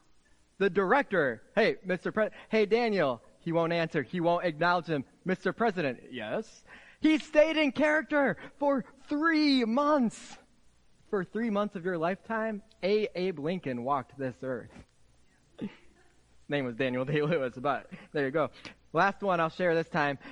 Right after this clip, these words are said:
Uh, Gangs of New York, to prepare for that,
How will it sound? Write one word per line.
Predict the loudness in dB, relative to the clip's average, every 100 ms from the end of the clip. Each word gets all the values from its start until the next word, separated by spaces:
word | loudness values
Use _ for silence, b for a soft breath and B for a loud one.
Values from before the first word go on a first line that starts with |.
| B
Uh, | 0 0
Gangs | 0 0 2 0
of |
New | 0 0
York, | 2 2 2 -2 B -6
to | -6
prepare | -2 -4 0 -2 0
for | -2
that, | 0 0 0